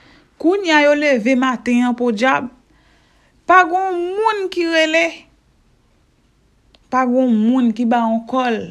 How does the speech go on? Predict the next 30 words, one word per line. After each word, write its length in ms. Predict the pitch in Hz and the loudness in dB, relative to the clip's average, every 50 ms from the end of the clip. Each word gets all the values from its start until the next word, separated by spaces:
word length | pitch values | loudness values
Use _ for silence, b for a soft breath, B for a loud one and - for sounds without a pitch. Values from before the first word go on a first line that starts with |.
| 202 - _ 208 | -16 -8 _ 0
yo 80 | 208 | 2
pa 80 | 214 208 | 2 2
konn 160 | 233 233 220 214 - | 2 0 -2 -2 -4
ki 140 | 240 240 202 | -4 -4 -4
jan 240 | 185 214 226 226 220 | -2 -2 0 0 0
moun 160 | 220 208 202 | 0 0 0
yo 220 | 202 208 214 208 214 | 0 0 0 0 0
ye, 80 | 233 254 233 | 0 0 0
mesye 300 | 226 214 220 - 220 208 | 0 -2 -2 -2 -2 0
yo 140 | 208 214 208 | 0 0 0
ye, 160 | 202 214 233 254 269 b b b b b b b b b b b _ _ - - | 0 0 -2 -2 -4 b b b b b b b b b b b _ _ -6 -4
kote 240 | 226 214 220 233 | -4 -2 0 0
yo 200 | 226 226 226 220 220 | 2 4 4 4 4
ye 160 | 214 214 208 | 2 0 0
a, 160 | 208 220 226 226 | 0 -2 -2 -2
yo 80 | 208 | -4
pa 140 | 185 - - | -6 -8 -8
konn 160 | - 208 214 208 | -6 -4 -4 -4
si 120 | 208 - 240 | -4 -2 0
yo 120 | 240 240 226 | 2 2 4
manje, 380 | 240 240 226 214 196 220 226 226 | 4 2 0 0 0 -2 -2 -2
si 220 | 226 - 196 180 | -4 -8 -8 -4
yo 140 | 196 208 208 196 | -2 -2 -2 -2
bwè. 400 | 190 196 214 240 240 233 233 247 b b b b b _ _ _ _ _ _ _ _ _ _ _ _ _ _ _ _ _ _ _ _ _ _ _ 190 | -2 -2 -2 0 0 0 -2 -6 b b b b b _ _ _ _ _ _ _ _ _ _ _ _ _ _ _ _ _ _ _ _ _ _ _ -10
Bagay 320 | 196 180 190 202 190 180 | -10 -8 -6 -6 -6 -4
lan 200 | 190 196 190 185 175 | -6 -6 -8 -8 -8
grav. 340 | 180 170 170 165 160 180 196 196 - - _ _ _ _ _ _ _ _ _ _ _ _ _ - b b b b b b b b b b b b b b b b b b b b b b b _ _ _ | -6 -6 -6 -6 -6 -10 -14 -20 -20 -20 _ _ _ _ _ _ _ _ _ _ _ _ _ -20 b b b b b b b b b b b b b b b b b b b b b b b _ _ _
Hmm. 120 | - 240 B B B B B B B B B B B B B B B B B B B B B B B _ _ | -6 -6 B B B B B B B B B B B B B B B B B B B B B B B _ _
Tèt 160 | - - - | -20 -20 -20
chaje. 520 | - - - 233 226 - - 175 - - | -18 -14 -14 -12 -12 -12 -12 -14 -16 -18